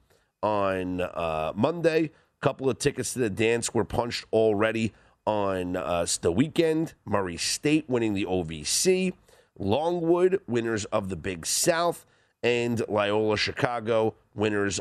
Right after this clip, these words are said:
of the Missouri Valley. And we got plenty more to come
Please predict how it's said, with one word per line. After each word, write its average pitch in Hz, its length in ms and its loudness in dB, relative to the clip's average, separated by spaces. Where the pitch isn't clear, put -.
of 92 340 0
the 87 440 -6
Missouri 82 840 -4
Valley. 76 760 -4
And 80 180 -2
we 76 60 -6
got 78 240 -6
plenty 151 640 -2
more 131 400 2
to - 180 -8
come 85 460 -2